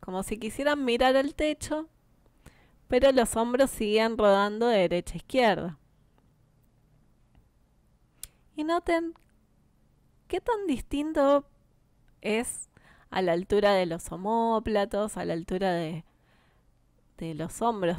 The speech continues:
pero en la espalda. Cómo es diferente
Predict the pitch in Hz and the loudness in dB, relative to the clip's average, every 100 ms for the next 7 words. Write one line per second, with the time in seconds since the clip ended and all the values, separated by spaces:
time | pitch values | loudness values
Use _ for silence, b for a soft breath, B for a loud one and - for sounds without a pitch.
0 | - 196 175 175 - - 190 160 - 220 | -4 -6 -4 -6 -8 -14 -14 -12 0 4
1 | 202 185 160 _ _ - - - - - | 4 2 -6 _ _ -20 -20 -20 -20 -20
2 | _ _ _ _ _ _ b b b b | _ _ _ _ _ _ b b b b
3 | b _ _ - 196 220 226 226 220 240 | b _ _ -6 -2 0 -2 -4 -4 0
4 | 262 285 285 277 294 | 2 2 0 0 0